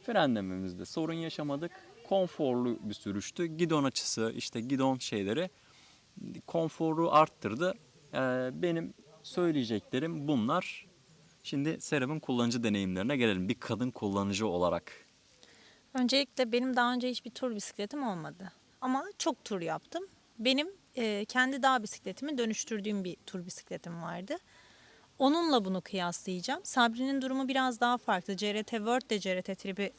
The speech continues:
Speaker 2: kıyaslıyor. E, ben ise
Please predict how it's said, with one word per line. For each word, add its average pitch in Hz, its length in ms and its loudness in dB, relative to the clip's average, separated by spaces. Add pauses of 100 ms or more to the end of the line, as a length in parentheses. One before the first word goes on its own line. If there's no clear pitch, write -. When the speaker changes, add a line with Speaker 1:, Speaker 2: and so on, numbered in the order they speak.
Speaker 2:
kıyaslıyor. 208 720 -2 (560)
E, 196 380 4 (180)
ben 294 240 6
ise 285 460 0